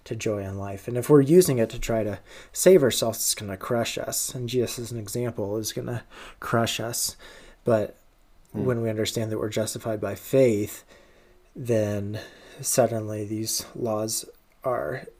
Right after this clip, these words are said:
Speaker 1: an invitation to life and joy. And so that's,
Speaker 2: Mm-hmm.
Speaker 1: I guess, a prerequisite. I might have not fully answered <laughs> that, but I think that's how I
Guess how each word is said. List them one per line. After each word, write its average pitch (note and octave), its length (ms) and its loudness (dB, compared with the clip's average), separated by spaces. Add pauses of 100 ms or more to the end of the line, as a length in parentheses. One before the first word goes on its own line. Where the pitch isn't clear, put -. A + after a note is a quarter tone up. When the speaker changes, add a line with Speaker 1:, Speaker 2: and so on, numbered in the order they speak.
(260)
Speaker 1:
an B2+ 120 -4
invitation A2 760 -4
to G#2+ 100 -6
life A2+ 360 -2
and B2 160 -8
joy. A#2+ 360 -2 (440)
And E3 100 -2
so F#3 100 12
that's, F#3 140 10
Speaker 2:
Mm-hmm. E2+ 340 -10 (120)
Speaker 1:
I C#3 100 2
guess, B2+ 280 0 (480)
a C3 80 -6
prerequisite. A#2 760 2
I A2+ 60 -2
might A#2+ 220 -4
have A#2 120 -8
not A#2 200 -8 (320)
fully A#2+ 380 0
answered A2+ 400 -2
<laughs> - 0 -
that, C3+ 400 0
but B2+ 260 0 (760)
I D3+ 40 -2
think C3 160 -2
that's A2+ 220 0
how G#2 180 -2
I G2+ 180 -6